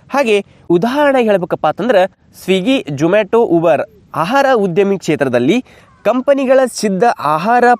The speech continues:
ಪೂರೈಕೆ ಕ್ಷೇತ್ರದಲ್ಲಿ ತಮ್ಮನ್ನು ತಾವು ತೊಡಗಿಸಿಕೊಂಡು ನಾಲ್ಕು ಲಕ್ಷಕ್ಕಿಂತ ಹೆಚ್ಚಿನ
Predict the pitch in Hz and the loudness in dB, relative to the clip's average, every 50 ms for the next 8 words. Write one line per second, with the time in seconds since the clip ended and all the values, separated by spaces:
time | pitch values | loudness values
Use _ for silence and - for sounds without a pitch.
0 | - 175 175 180 185 190 180 - 175 170 - - 165 139 147 143 131 233 277 233 | 0 0 2 2 2 0 0 -2 -4 -6 -4 -4 -2 0 0 0 0 0 0 -2
1 | 214 - _ _ _ _ _ _ _ 175 165 170 180 180 180 180 180 175 - 240 | -4 -6 _ _ _ _ _ _ _ -4 -2 0 0 0 0 0 -2 -2 -2 0
2 | 294 254 220 208 - - 202 247 302 240 277 - 233 220 - 202 196 190 175 180 | 0 0 -2 -2 0 0 2 2 2 0 -2 -2 -2 -2 -2 -2 -2 0 2 2
3 | 180 - - 139 143 170 226 262 262 - - 240 214 180 175 - - - 254 - | 2 2 0 -2 -2 -2 -2 -2 -4 -2 -2 2 2 2 2 0 -2 -4 -4 -2
4 | - 226 220 214 226 185 185 180 - - 285 285 | -2 -4 -4 -4 -4 -4 -4 -4 -6 -6 -6 -4